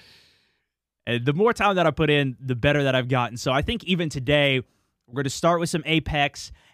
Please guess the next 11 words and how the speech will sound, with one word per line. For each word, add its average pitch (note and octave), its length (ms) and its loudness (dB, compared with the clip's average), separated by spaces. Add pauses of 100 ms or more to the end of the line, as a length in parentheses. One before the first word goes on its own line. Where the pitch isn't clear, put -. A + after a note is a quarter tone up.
(100)
and A#2+ 140 -6
then C#3 100 0
we'll C3+ 80 -4
switch C#3 300 -4
over A#2 200 -4
to G#2+ 80 -10
some A2 160 -12
Mordhau A2 480 -4 (540)
and C#3 160 -6
see B2 320 -8
how G#2+ 540 -10